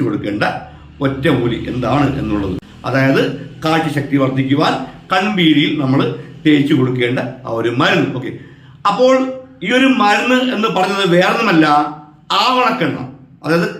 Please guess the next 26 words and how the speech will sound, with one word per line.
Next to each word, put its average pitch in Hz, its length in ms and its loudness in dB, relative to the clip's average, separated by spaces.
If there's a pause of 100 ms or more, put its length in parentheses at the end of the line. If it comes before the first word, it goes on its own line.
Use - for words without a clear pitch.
കാസ്റ്റർ 196 340 -2
ഓയിൽ. 131 160 2 (500)
ഓക്കെ, 170 120 0 (480)
അപ്പോൾ 269 200 2
നിങ്ങൾ 240 200 2
പ്രത്യേകം 214 300 0
ശ്രദ്ധിക്കുക, 180 400 2 (500)
ഈ - 20 2 (140)
കാസ്റ്റർ 196 380 0
ഓയിൽ 208 180 2 (640)
നിങ്ങൾക്ക് 190 320 0 (240)
മെഡിക്കൽ 175 280 2
ഷോപ്പിൽ 180 280 2
വാങ്ങാൻ 170 220 4
കിട്ടും, 196 200 -2 (760)
ആയുർവേദ 226 360 2 (100)
ഷോപ്പിൽ 170 320 0
വാങ്ങാൻ 165 240 2
കിട്ടും, 170 220 0 (840)
അതേപോലെ 156 400 2
തന്നെ 165 160 2 (560)
ഓൺലൈൻ 226 420 2 (100)
ഷോപ്പുകളിലും 165 640 4
വാങ്ങാൻ 139 260 0 (120)
കിട്ടും. - 320 0 (680)
പ്രത്യേകം 190 340 0